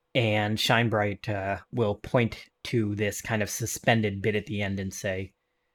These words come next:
"That's, uh, that's my old room. If I had to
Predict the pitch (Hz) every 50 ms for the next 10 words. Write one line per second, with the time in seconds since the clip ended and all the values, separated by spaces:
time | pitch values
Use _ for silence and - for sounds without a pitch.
0 | _ _ _ _ - 147 180 185 185 - - - 147 135 127 123 120 117 - _
1 | _ _ _ _ _ _ _ _ _ _ - 139 135 - - 131 123 131 120 120
2 | 117 117 101 101 113 117 113 107 107 104 98 - 120 123 135 139 135 139